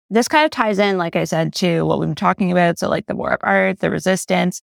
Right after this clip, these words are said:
there's so many things that hold you back. I think it took me probably six months to actually do the podcast, even when I first started thinking and brainstorming about it, because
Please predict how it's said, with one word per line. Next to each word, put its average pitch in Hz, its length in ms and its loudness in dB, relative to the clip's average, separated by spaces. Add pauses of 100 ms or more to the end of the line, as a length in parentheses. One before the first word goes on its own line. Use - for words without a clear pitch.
(220)
there's 220 160 2
so 262 220 2
many 247 240 0
things 175 240 -2
that - 100 -2
hold 175 200 0
you 208 100 -6
back. - 320 -2
I 170 100 2
think 180 260 -4
it 202 160 -2
took 180 240 -2
me 165 380 -4 (680)
probably 175 300 2
six - 360 -2
months 165 420 0
to - 120 -2
actually 165 920 -2 (440)
do 165 160 2
the 180 80 0
podcast, 196 500 0
even 175 160 0
when 175 100 0
I 165 80 0
first 165 260 -2
started 160 220 0
thinking 165 420 -2
and - 400 -6 (180)
brainstorming 101 680 -2
about 98 280 0
it, 104 240 0 (480)
because 160 680 0